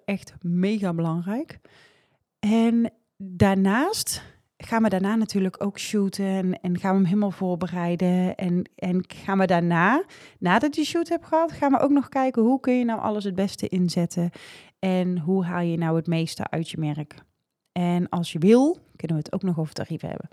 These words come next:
Vind ik namelijk ook altijd wel heel erg leuk. Dus heel dat branding, die branding shoot is een heel pakket waarbij we dus echt even een deep dive nemen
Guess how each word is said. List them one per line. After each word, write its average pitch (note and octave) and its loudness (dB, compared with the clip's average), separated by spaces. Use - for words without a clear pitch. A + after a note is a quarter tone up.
Vind E3+ -4
ik - -8
namelijk D3 -4
ook - -6
altijd - -6
wel C#3+ -4
heel - -4
erg - -8
leuk. - -8
Dus C4 2
heel D4+ 2
dat G3 -2
branding, F4 0
die G3 -2
branding A#3 2
shoot D#4+ -2
is G#3 -2
een F#3+ -2
heel A3+ 2
pakket B3+ -6
waarbij G3 0
we G3+ 0
dus F#3+ -2
echt - -4
even G#3 -2
een F#3+ 0
deep A3 -2
dive G3 0
nemen F3+ 0